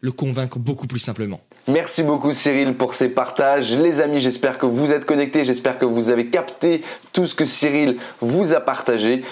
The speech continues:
Speaker 2: Vous avez d'ailleurs pu constater son aisance, sa capacité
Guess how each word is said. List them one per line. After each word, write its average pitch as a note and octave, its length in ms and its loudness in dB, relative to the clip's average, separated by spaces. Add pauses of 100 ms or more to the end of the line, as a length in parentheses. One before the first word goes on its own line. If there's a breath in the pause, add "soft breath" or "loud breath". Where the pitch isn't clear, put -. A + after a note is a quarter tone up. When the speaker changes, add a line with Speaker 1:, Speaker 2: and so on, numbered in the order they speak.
(140)
Speaker 2:
Vous A#2+ 180 2
avez B2 140 2
d'ailleurs A#2+ 300 2
pu C3 140 -2
constater C#3 840 0
son A#2 320 0
aisance, E3 420 2
sa A#2 120 -2
capacité C#3+ 760 -2